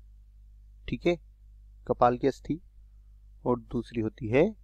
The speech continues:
चेहरे की अस्थियां, ठीक है। तो दोस्तों, जो कपाल होता है, ठीक है, इसमें, इसे क्रेनियम भी कहा जाता है और इसमें कितनी होती है, आठ अस्थियां होती है, ठीक है। और जो चेहरा होता है, इसमें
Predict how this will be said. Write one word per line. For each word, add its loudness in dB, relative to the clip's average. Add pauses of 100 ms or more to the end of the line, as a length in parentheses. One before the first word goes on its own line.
(1040)
चेहरे 4
की -2
अस्थियां, -4 (760)
ठीक -4
है। 2 (680)
तो 0
दोस्तों, 0
जो 4
कपाल 6
होता 4
है, 4 (420)
ठीक -14
है, -6 (180)
इसमें, -2 (180)
इसे 0
क्रेनियम 6
भी 4
कहा 6
जाता 6
है 0
और -2
इसमें -4
कितनी -2
होती 0
है, 6 (1200)
आठ 4
अस्थियां 2
होती -6
है, -8 (1120)
ठीक -4
है। 4
और -10
जो -2
चेहरा 8
होता -2
है, 4
इसमें 2